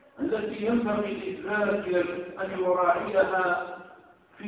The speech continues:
ذكره لله تبارك وتعالى. فاعلموا عباد الله أنه ينبغي لمن يذكر الله تبارك وتعالى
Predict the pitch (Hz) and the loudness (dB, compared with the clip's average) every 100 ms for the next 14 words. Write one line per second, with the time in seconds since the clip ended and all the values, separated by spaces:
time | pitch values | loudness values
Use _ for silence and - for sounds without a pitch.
0 | 196 277 - - - - 196 190 180 - | 2 4 4 2 -4 -4 -4 -4 -6 -6
1 | - 196 190 214 208 170 175 170 175 175 | -8 -10 -8 -6 -4 -2 -4 -2 -2 2
2 | 202 175 170 165 160 151 151 165 139 - | 2 0 0 2 2 0 2 4 4 2
3 | - - - - - - - - - _ | -2 -6 -10 -14 -16 -20 -20 -20 -20 _
4 | _ 202 220 285 277 240 - 233 226 208 | _ -2 4 6 6 4 2 2 2 2
5 | 226 226 - - - - - - - - | 4 4 2 -4 -8 -14 -18 -20 -20 -20
6 | _ _ _ _ - 269 247 233 - 285 | _ _ _ _ 0 4 6 6 6 8
7 | 240 214 214 208 - - - - - - | 8 6 2 0 -4 -8 -12 -16 -18 -20
8 | - - _ _ - 196 220 214 214 208 | -20 -20 _ _ -10 -4 2 4 4 0
9 | 208 - 180 247 - - 220 208 202 196 | -2 -6 2 4 4 0 0 -2 0 2
10 | 220 226 208 202 190 190 214 - - 190 | 6 6 4 2 2 6 4 4 0 0
11 | 185 - 180 202 208 202 190 | -2 -2 -2 0 2 4 4